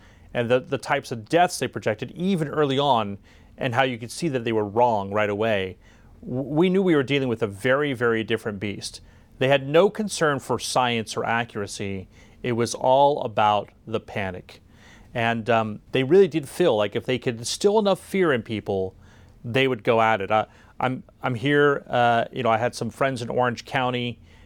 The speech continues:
They texted me, says, "Justin, both my parents have died now, neither from covid. One died from a blood disease, the other one from an undiagnosed cancer. They were too scared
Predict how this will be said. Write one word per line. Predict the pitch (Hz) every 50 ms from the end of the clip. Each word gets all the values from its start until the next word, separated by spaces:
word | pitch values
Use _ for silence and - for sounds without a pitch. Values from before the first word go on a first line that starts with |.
| - - -
They | 117 127 127 120
texted | - - 135 131 123 - - - 120
me, | 113 113 113
says, | 107 - 127 113 101 98
"Justin, | - 131 135 143 139 - - 139 131 127 123 123 120 - _ _ - - - - - - -
both | - 139 147 147 -
my | - 131 120
parents | - - - 120 113 113 110 104 -
have | 117 104 95 92 -
died | - 104 98 98 98 98 -
now, | - 98 95 - - - - _ - - - - - _ - -
neither | 120 120 131 139 139 139 139 131 127 117
from | - - 117 110
covid. | - - 110 107 98 - - - - - - - - - - - - - -
One | - 120 131 139 139 139 123
died | 139 131 123 123 123 120 120 117 104
from | - - - - 113 104 104 98 101 98 101 104 - - -
a | - 107 101 98 98 95 92 95 95 - - - - - - - - -
blood | 131 135 135 123
disease, | 123 120 107 - 120 113 110 107 104 -
the | - - 113
other | 110 117
one | 107 107 107 104 98
from | - - 104 101
an | 98 95 104
undiagnosed | - 113 127 127 127 113 123 113 110 110 107 104 107 104 101 - -
cancer. | - 107 104 98 - - - 101 98 92 - - - - - - - - - - -
They | 120 110 120 113
were | 113 113 107
too | - - - 180 196 196
scared | - - - - 143 120 113 104 101 101 -